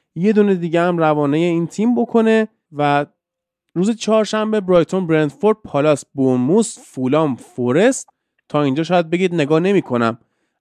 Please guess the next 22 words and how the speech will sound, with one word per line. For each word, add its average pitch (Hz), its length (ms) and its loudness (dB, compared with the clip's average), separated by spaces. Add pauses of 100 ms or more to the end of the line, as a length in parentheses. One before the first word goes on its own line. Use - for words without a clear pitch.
اما 139 300 -2
شفیلد، 131 540 -2 (100)
لیورپول، 127 680 0 (340)
ویلا، 131 540 -4
منسیتی 135 1000 -2 (260)
و 135 260 0
یونایتد 123 540 -2
و 127 40 -4
چلسی 123 580 -2
بازی‌های 143 580 0
بسیار 160 840 -4
جذاب 175 800 0 (720)
این 160 300 2 (340)
گیم 139 240 2
ویک 147 180 -4
بعدی 139 460 -2
لیگ 165 200 -4
انگلیس 139 480 -2
هن 185 160 0
که 185 260 2
روز 180 220 0
چهارشنبه 147 960 -2